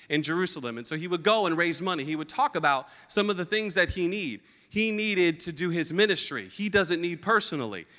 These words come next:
You're gonna see that. "But this I say, he who sows sparingly will also reap sparingly, and he who sows bountifully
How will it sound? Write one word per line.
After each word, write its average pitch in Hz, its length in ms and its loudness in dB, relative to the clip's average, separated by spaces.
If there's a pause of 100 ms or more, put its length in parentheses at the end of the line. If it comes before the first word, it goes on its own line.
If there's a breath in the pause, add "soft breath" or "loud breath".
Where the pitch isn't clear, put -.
You're 139 100 0
gonna 165 160 4
see 196 220 0
that. 107 340 -2 (280 soft breath)
"But 165 160 2
this 269 240 4
I 180 120 4
say, 147 360 0
he 196 160 -4
who 175 160 -2
sows 220 400 2
sparingly 135 520 0
will 139 120 -4
also 147 380 2
reap 185 280 -4
sparingly, 110 640 -6 (260 loud breath)
and 135 160 -2
he 196 200 -4
who 175 180 -4
sows 156 340 -2
bountifully 131 840 -2